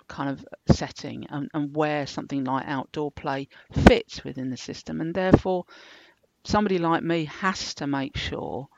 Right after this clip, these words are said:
that I, yeah, I do keep explaining it to people. Um, and it's a bit like play. I mean, some people don't, some cultures don't see play as important.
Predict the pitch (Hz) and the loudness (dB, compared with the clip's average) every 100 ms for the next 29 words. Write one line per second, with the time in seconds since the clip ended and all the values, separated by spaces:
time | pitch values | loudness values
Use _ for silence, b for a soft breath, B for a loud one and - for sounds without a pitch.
0 | b b b b b _ _ - 151 143 | b b b b b _ _ -6 -2 -2
1 | 160 160 - _ _ _ _ _ _ _ | 0 -4 -6 _ _ _ _ _ _ _
2 | _ - - 294 202 131 - 175 - 208 | _ -20 0 4 6 4 -2 -2 4 4
3 | 196 - - 151 - - - - 139 135 | 4 -2 -6 -6 -6 -10 -10 -6 -4 -4
4 | 127 123 123 - - _ _ - - - | -6 -8 -10 -14 -20 _ _ -2 -2 -4
5 | 131 - - 135 B B B B B - | -6 -8 -10 -10 B B B B B -10
6 | - 139 139 139 143 - 180 180 - 214 | -4 -2 0 0 -2 -2 0 0 -2 2
7 | 247 240 226 220 - - 262 277 190 143 | 4 4 2 -2 -4 -6 0 0 0 0
8 | 165 165 185 185 - 196 - 196 - 156 | -2 -2 -4 -6 -6 -6 -8 -12 -4 -2
9 | 226 247 - - 170 - 196 190 208 - | -2 -4 0 0 0 -2 -4 2 2 2
10 | 180 254 - - 147 - 135 135 139 139 | 0 -2 -2 -4 -6 -6 -4 -4 -4 -2
11 | 147 - 139 | -2 -2 -6